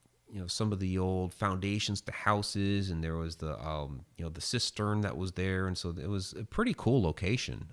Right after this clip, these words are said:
Um, we really enjoyed it, and so we'd like to do more there. It was just starting to get dark. Uh, Roselle C. Rowe, how did the coffee come about? Um, I always wanted to have my own coffee.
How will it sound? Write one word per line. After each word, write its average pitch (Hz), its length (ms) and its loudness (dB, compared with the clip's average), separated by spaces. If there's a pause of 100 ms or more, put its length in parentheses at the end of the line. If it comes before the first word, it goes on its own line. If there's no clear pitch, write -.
Um, 73 380 -4 (720)
we 101 120 4
really 107 260 8
enjoyed 87 300 6
it, 71 200 0 (440)
and 82 180 -2
so 87 140 2
we'd 87 120 2
like 104 140 4
to 92 60 -2
do 85 100 2
more 107 200 8
there. 87 120 4
It - 20 2
was 85 120 0
just 85 120 -2
starting 71 180 -2
to 78 60 -4
get 73 120 -6
dark. 90 320 0 (960)
Uh, 92 220 8
Roselle 98 300 6
C. 101 180 4
Rowe, 151 240 10
how 160 140 10
did 185 80 6
the 175 60 4
coffee 185 360 8
come 151 220 4
about? 110 880 8
Um, 95 340 2
I 95 240 0
always 92 380 2
wanted 87 200 2
to 87 60 0
have 87 140 0
my 87 100 2
own 80 100 0
coffee. - 400 -4